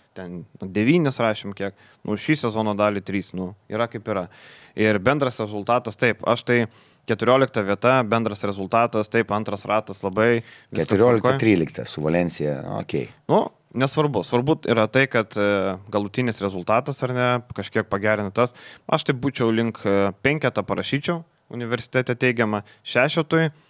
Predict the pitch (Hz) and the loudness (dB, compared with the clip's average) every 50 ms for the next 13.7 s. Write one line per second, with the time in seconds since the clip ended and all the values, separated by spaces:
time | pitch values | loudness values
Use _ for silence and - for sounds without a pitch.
0 | _ _ _ _ - 127 127 - - 131 123 - 123 113 123 113 110 110 113 120 | _ _ _ _ -4 -4 -2 0 0 -2 -2 -2 -4 -6 -4 -2 -2 0 0 0
1 | 117 107 - _ _ _ 98 113 117 110 - 120 110 107 104 98 104 110 120 117 | 0 -2 -4 _ _ _ -4 -4 -2 -2 0 2 2 2 2 0 -2 0 0 0
2 | 113 104 107 101 101 101 - - 107 104 101 101 101 95 98 98 101 98 113 151 | 0 0 -4 -4 -6 -8 -6 -2 0 0 0 0 -2 -6 -6 -4 -4 -2 2 2
3 | 175 175 165 - - _ _ - 95 95 110 113 117 113 - - 92 95 98 117 | 2 2 2 -2 -12 _ _ -14 -12 -8 -4 -4 -4 -4 -4 -6 -4 0 2 2
4 | 139 160 160 - - 143 139 131 131 - _ _ _ _ _ _ _ - 117 160 | 2 2 0 -2 -2 0 0 0 -2 -6 _ _ _ _ _ _ _ 0 2 4
5 | 165 151 143 123 113 - 147 160 175 160 156 151 147 147 147 - 143 131 127 127 | 4 4 2 0 2 2 2 2 2 2 2 0 0 -2 -4 -2 0 0 0 0
6 | 127 127 - - 127 117 135 120 113 123 113 104 104 117 127 113 - - - 101 | 0 -4 -6 -8 -6 -4 -4 -4 -4 -4 -6 -4 -2 0 0 0 0 -2 -2 0
7 | 104 98 90 - - - _ _ _ _ _ _ _ _ _ _ - - 92 95 | 0 0 0 -2 -4 -12 _ _ _ _ _ _ _ _ _ _ -12 -10 -8 -4
8 | 101 104 107 107 - 101 101 113 113 117 110 - 151 - 147 151 151 151 147 143 | -2 -2 -2 -2 -2 -4 -4 -2 -2 -2 -2 -2 0 0 2 2 4 2 2 4
9 | 143 143 143 - - 135 127 127 113 - - 113 117 113 117 110 113 113 113 104 | 2 0 0 -2 -2 0 0 0 0 0 0 0 0 0 0 0 0 0 2 2
10 | 98 92 78 73 67 64 65 62 - - _ _ _ _ - 123 107 95 - - | 2 2 0 -2 -2 -4 -6 -10 -14 -18 _ _ _ _ 0 2 2 2 0 -2
11 | - 101 101 101 104 104 101 98 - - - - _ _ - - 101 101 101 101 | -4 -2 0 0 0 0 -2 -4 -8 -14 -20 -20 _ _ -6 0 2 4 4 4
12 | 101 101 101 101 101 98 92 - - - 95 82 95 87 - - 101 107 - - | 4 4 4 4 2 2 0 -2 0 0 2 2 2 2 4 6 4 6 4 4
13 | - 110 101 - - - 131 98 73 - - - 55 | 2 2 0 0 0 0 2 4 4 2 0 -2 -8